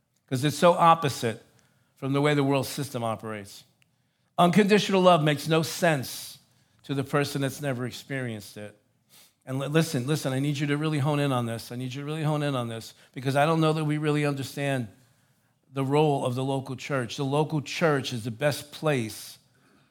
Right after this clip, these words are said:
and the best vehicle for a person that is lost to experience the love of God.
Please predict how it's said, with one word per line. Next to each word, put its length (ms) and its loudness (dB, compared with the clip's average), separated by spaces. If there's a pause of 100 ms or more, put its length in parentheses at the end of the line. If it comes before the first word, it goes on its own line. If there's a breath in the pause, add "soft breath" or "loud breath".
(120 soft breath)
and 100 -6
the 60 2
best 280 0
vehicle 640 -4 (680)
for 240 0
a 60 0
person 500 0
that 160 0
is 180 -2
lost 720 -2 (560)
to 160 -4
experience 600 -6
the 80 -6
love 220 -6
of 160 -16
God. 280 -16